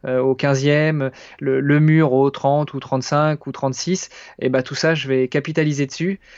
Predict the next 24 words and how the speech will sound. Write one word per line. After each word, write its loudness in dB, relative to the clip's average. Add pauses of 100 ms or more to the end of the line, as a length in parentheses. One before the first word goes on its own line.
(200)
Euh, -2
je -4
vais 2
aussi 0
de -12
cap-, -2
et, 0 (220)
oh, -6 (180)
pardon, -2 (100)
je 0
vais 2
aussi -2
essayer 2
de -4
capitaliser 2
sur 0
les 4
trois 0
dernières 0
sorties -10
qui -8
étaient -4
complètement -2
ratées, 0